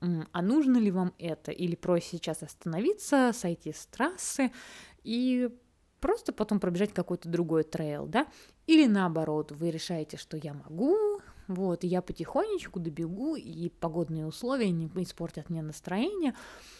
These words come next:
То есть нужно, конечно, смотреть, э, каждый раз по ситуации. Но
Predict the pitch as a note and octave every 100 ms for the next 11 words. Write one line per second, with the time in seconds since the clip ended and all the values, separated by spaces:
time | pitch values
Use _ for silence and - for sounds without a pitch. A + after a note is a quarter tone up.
0 | - _ A3 - B3+ F#4+ F#4+ C4 G#3 A#3
1 | C4+ A3 F#3 E3+ G#3+ D4 - G#3+ F3+ F#3
2 | A3+ F3+ F3+ F#3+ - F#3 - F3 - E3
3 | D#3 - - D3+ - - - _ - B3
4 | B3